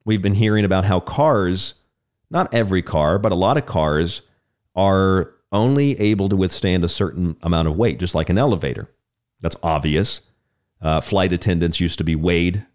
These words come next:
for airline jobs as well because, well, you have to know the weight of what's on the plane to be able to get the plane in the air and how much fuel you need and things like that. It's not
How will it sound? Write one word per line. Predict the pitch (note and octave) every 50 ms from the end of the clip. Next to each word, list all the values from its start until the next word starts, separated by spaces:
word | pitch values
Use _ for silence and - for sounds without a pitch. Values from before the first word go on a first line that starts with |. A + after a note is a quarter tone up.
| _ _ _
for | _ - E2+ -
airline | E2 F2+ G2 G2+ F2 E2+ E2+ D#2+ D#2+ D#2+ D2+ C2+ - _ _ -
jobs | - F2+ D2+ D#2 D#2+ E2+ E2 F#2
as | E2+ D#2
well | - F2+ F#2 F#2 F2
because, | D#2+ E2+ E2 - E2+ E2 D#2+ D2+ D2+ D#2 - - - _ _ _ -
well, | C#2+ C#2+ F2
you | F2 D#2+
have | D2+ D#2 D#2 - -
to | E2+ D#2+ D2 D2 - - _ _ _ _ _ _ _ _ _
know | - F2 F2+ F#2+ F#2+
the | F2 E2+
weight | D#2 D#2+ E2+ F2 G2+ - - -
of | F#2 E2 D#2+
what's | E2+ E2+ - -
on | F#2+ E2+
the | D#2
plane | D#2 - - A#2+ A#2+ A#2+ A#2 A#2 A2 G2+
to | G2
be | D#2 E2 D#2+
able | E2 D#2
to | D#2 E2
get | D#2+ D2+ -
the | -
plane | - - - A2 A2+ A2+
in | A2 A2
the | G#2+ F#2+ F2+ F#2+
air | G2+ G2+ G2+ G2+ F2+
and | D#2 C#2+
how | F2+
much | D#2+ C#2+ - -
fuel | - - G#2 A#2+ A2 G#2+
you | G#2 G2+
need | G2 G2 F#2+ F#2+ F#2+ E2+
and | E2+ D#2+ -
things | - F2+ E2 D#2+ D2+
like | D#2 D2+ D2 -
that. | - G2+ A2 G#2 F#2 - - - _ _ _ _ _ _ _ _ _ _ _ _ _ _ _ _ _ _
It's | - -
not | G#2 F#2 E2+ D#2 - - _